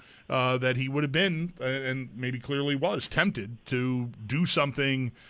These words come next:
uh, to affect what he thinks is this stretch run they're about to go on or are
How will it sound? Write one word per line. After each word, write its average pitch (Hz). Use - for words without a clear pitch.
uh, 127
to 147
affect 143
what 135
he 180
thinks 135
is 120
this 123
stretch 139
run 160
they're 120
about 113
to 107
go 113
on 123
or 117
are 139